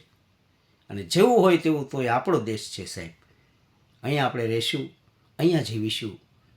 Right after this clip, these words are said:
બીજાના ઓસિયાળા થઈ અને બીજા દેશમાં જવું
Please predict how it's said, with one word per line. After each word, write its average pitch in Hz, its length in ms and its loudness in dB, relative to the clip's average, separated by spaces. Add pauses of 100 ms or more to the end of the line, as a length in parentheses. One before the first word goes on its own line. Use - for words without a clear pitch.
(160)
બીજાના 160 360 2
ઓસિયાળા 135 540 -2
થઈ 117 200 -6 (180)
અને 120 100 -8
બીજા 107 320 2
દેશમાં 127 400 -4
જવું 113 260 -6